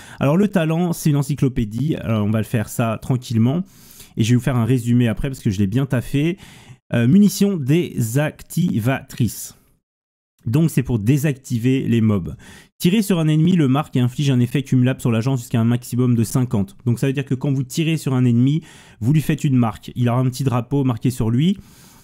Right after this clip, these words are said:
Euh, vous pouvez faire ça jusqu'à cinquante fois, c'est-à-dire qu'il y a des, il y a un niveau de buff que vous, de debuff que vous pouvez lui mettre.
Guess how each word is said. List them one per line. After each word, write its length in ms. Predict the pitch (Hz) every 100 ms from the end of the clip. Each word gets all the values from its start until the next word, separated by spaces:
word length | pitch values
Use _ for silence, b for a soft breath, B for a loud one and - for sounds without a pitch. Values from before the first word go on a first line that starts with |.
| B
Euh, 260 | 127 127 123
vous 140 | 139
pouvez 280 | - 160 165
faire 160 | 160 139
ça 220 | - 151
jusqu'à 320 | 139 - 131
cinquante 400 | 127 151 - 131
fois, 300 | 123 120 123
c'est-à-dire 320 | 123 107 117
qu'il 200 | 127 110
y 120 | 107 107
a 40 |
des, 320 | 101 98 95
il 80 | 95
y 40 |
a 40 | 107
un 100 | 107
niveau 440 | 131 113 117 131
de 80 | 117
buff 300 | 92 110 113
que 100 | 110
vous, 140 | 92 110
de 100 | 104
debuff 360 | 98 104 107 113
que 60 | 101
vous 60 |
pouvez 140 | 98 101
lui 140 | 95
mettre. 320 | 104 139 -